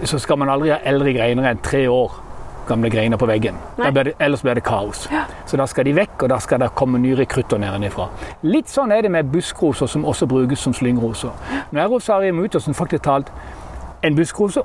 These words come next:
Speaker 1: og en slyngrose, men han er ikke en sånn slyngrose som de gammeldagse røde Santana, Flammentans og alle disse her.
Speaker 2: Nei.
Speaker 1: Sånn at den, det, den er litt stivere og tjukkere i greinene enn disse, og trenger nok kanskje fire, kan ha fire-fem år på veggen.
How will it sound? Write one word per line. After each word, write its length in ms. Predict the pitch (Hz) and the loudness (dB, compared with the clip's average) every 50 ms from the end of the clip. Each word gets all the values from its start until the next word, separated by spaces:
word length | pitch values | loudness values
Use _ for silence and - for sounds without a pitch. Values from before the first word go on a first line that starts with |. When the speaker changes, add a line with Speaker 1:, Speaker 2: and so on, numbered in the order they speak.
| - - | -4 -2
Speaker 1:
og 260 | 131 131 151 175 160 | 0 0 2 2 2
en 80 | 139 120 | 0 -2
slyngrose, 500 | - - 139 139 139 123 110 104 - 117 | -2 0 0 2 2 2 0 0 0 0
men 140 | 117 131 139 | 0 2 2
han 100 | 147 151 165 | 2 2 2
er 60 | 160 | 2
ikke 100 | - 226 | 2 0
en 80 | 180 - | 0 0
sånn 140 | 170 170 - | 0 -2 0
slyngrose 480 | - 160 165 185 170 143 127 113 123 | 0 0 2 2 2 2 2 0 0
som 140 | 127 139 131 | 0 2 2
de 100 | 131 131 | 2 2
gammeldagse 540 | 117 127 123 131 135 139 147 139 - - 131 120 | 2 2 2 2 2 2 2 0 0 -2 0 2
røde 200 | 127 131 131 123 | 4 4 2 2
Santana, 640 | - 139 120 110 120 117 120 127 131 127 120 113 | 0 -2 -2 0 2 2 2 2 2 2 0 0
Flammentans 600 | 110 - 120 120 127 131 123 117 131 113 107 - | 0 2 2 2 2 2 2 2 0 0 0 2
og 80 | 120 113 | 2 2
alle 100 | 117 120 | 2 2
disse 180 | 117 - - 123 | 0 0 2 2
her. 180 | 147 143 113 - - - | 2 2 2 0 -4 -2
Speaker 2:
Nei. 140 | - 240 254 - - - - - | -2 -2 0 -2 -6 -12 -16 -6
Speaker 1:
Sånn 200 | - 165 156 160 | -2 0 0 2
at 100 | 160 147 | 0 0
den, 260 | 160 170 180 180 185 - - - - - - - - - | 2 2 2 0 0 -4 -10 -16 -16 -16 -16 -12 -4 0
det, 200 | 143 151 160 170 - 165 156 139 | 2 4 4 2 2 -2 -4 0
den 240 | 135 160 170 185 185 | 2 2 2 2 2
er 80 | 165 160 | 2 2
litt 220 | 165 180 196 - - | 2 2 0 -2 -6
stivere 600 | - - - - 185 175 180 185 185 208 208 156 | -12 -6 -2 0 2 2 2 2 2 4 4 2
og 60 | 139 | 2
tjukkere 420 | - - 175 - - - 202 190 175 | 0 -2 -6 -6 -6 -4 0 0 2
i 40 | |
greinene 460 | 147 147 147 151 151 170 185 175 151 135 127 | 2 4 2 2 2 2 2 2 0 0 0
enn 120 | 143 135 | 0 2
disse, 280 | 135 139 127 - - 311 | 2 2 2 2 0 2
og 220 | 269 220 185 - | 2 2 0 0
trenger 340 | - - 208 233 269 233 185 | 0 0 0 2 2 2 2
nok 240 | 160 156 151 - - - - - - - - - | 2 2 0 -2 -4 -14 -18 -16 -16 -16 -16 -4
kanskje 280 | - 180 175 - - 214 | -2 -2 0 2 0 0
fire, 300 | - - 185 180 180 190 - - - - - | 0 2 2 2 2 2 -2 -6 -10 -10 -4
kan 180 | - 196 202 160 | -2 0 0 2
ha 140 | - 208 214 | 2 0 0
fire-fem 520 | - - 220 220 226 - - 330 370 285 | 0 0 0 0 0 0 0 0 2 2
år 100 | 170 123 | 2 2
på 100 | - 135 | 0 0
veggen. 380 | 113 104 98 90 87 80 80 | 0 0 0 -2 -4 -8 -10